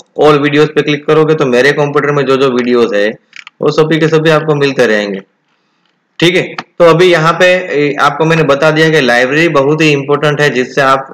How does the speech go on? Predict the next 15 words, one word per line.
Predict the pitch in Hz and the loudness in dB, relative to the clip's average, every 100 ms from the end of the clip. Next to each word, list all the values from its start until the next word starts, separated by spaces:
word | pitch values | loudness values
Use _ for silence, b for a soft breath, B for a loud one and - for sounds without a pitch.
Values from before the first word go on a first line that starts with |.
| - | -6
यहाँ | 123 127 | -2 -2
पे | 131 | -2
क्या | 135 151 | 0 0
आपको | 165 156 - | 2 0 -2
play | 135 131 127 | -2 0 0
करना | 127 135 | 0 0
है, | 135 123 | -2 -2
music, | 117 127 139 135 117 | -2 -2 -2 -2 -4
video, | 117 127 139 139 | -4 0 0 0
pictures | 135 117 - 147 147 | -4 -6 0 0 0
यानी | 123 120 | -4 -4
कि | 123 117 | -4 -4
photographs, | 120 135 147 170 165 B B B B _ 113 | -2 0 2 0 -2 B B B B _ -2
recorded | 117 135 139 135 | 0 0 0 -2
टीवी, | 147 147 | -2 0